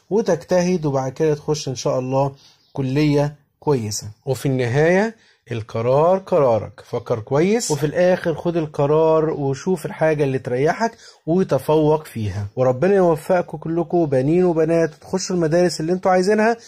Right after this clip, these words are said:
وبعد كده تخشوا الكليات اللي انتوا عايزينها. ولحد هنا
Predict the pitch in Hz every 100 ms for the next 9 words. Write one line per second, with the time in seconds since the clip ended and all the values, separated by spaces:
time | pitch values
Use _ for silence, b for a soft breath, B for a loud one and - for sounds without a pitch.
0 | B B 135 131 127 120 202 - 185 -
1 | 156 151 147 139 143 151 147 147 127 113
2 | 117 156 170 151 110 107 98 104 104 -
3 | 113 - 175 156 160 196 214